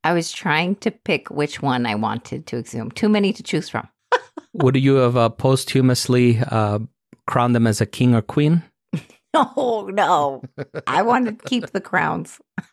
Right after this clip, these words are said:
Speaker 1: <laughs> In the words of Billie Eilish, "You should see me in a crown." <laughs>
Speaker 2: Honestly, I'm very proud of myself for having the self-restraint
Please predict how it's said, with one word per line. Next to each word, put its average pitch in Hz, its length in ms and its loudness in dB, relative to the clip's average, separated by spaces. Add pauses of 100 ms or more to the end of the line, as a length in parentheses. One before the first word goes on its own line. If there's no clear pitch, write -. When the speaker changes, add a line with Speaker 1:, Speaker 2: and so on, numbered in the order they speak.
(540)
Speaker 1:
<laughs> - 1040 -14
In 240 120 6
the 247 100 4
words 240 240 2
of 208 80 -2
Billie 214 260 4
Eilish, 175 420 2 (260)
"You 190 100 -4
should 196 220 -8
see 226 200 -6
me 233 280 -4
in 202 120 -6
a 170 120 -8
crown." 196 480 -12 (440)
<laughs> 339 360 -2 (1800)
Speaker 2:
Honestly, 175 420 2
I'm 165 100 4
very 147 200 4
proud 135 200 0
of 139 60 2
myself 135 320 2
for 127 120 0
having 117 280 2
the 110 80 2
self-restraint 110 960 0